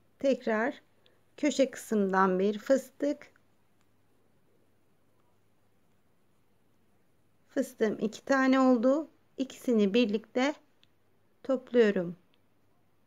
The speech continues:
Tekrar üç zincirle diğer parçaları yine aynı şekilde devam ediyoruz. Evet arkadaşlar, bu şekilde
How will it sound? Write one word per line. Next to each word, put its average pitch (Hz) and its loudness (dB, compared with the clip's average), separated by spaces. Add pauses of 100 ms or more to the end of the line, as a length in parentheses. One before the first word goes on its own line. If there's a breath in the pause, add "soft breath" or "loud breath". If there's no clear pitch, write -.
(100)
Tekrar 254 0 (800)
üç - -14
zincirle 214 2 (1500)
diğer 240 4
parçaları 220 2 (840)
yine 247 2
aynı 233 2
şekilde 240 -2 (480)
devam 262 6
ediyoruz. 180 0 (1160)
Evet 320 -6
arkadaşlar, 285 6
bu 339 2
şekilde 269 2